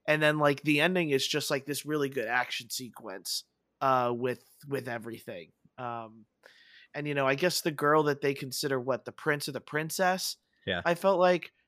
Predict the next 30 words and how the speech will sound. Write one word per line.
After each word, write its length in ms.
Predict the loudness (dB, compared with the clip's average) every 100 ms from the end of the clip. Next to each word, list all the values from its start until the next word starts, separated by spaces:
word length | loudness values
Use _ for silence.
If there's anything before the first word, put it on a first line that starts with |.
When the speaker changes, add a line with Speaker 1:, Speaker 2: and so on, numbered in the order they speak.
| _ _
Speaker 1:
her 220 | 2 2
character 520 | 2 4 4 4 0
trope 420 | 0 2 4 4 2
was 140 | -2
a 60 | 0
little, 600 | 2 4 6 4 2 -2 -6
uh, 40 |
was 220 | -8 -4
a 60 | -2
little 240 | 0 -2
weaker 500 | -2 -6 -2 -2 -2 -6
than 100 | -4
everybody 480 | -2 -2 -2 -2
Speaker 2:
<laughs> 20 | -2
Speaker 1:
else's, 560 | -2 -2 -6 -6 -8 -10 -12 _ _ -8
but, 360 | 4 6 6
uh, 200 | 4 0 2
it's, 360 | -2 -2 -4
like, 220 | -2 -2 2
it 180 | 4
is 140 | 4 4
overall 480 | 2 4 6 6 4
just 200 | -2 -8
a 40 |
fun 320 | -6 -4 -4 -6
movie, 460 | -8 -8 -12 -20 _ _ _ _
uh, 380 | -2 -2 0 -4 -6
with 520 | -2 0 0 -4 -20 _ _ _ _ _ _ _ _
kind 220 | 0 2
of 100 | 2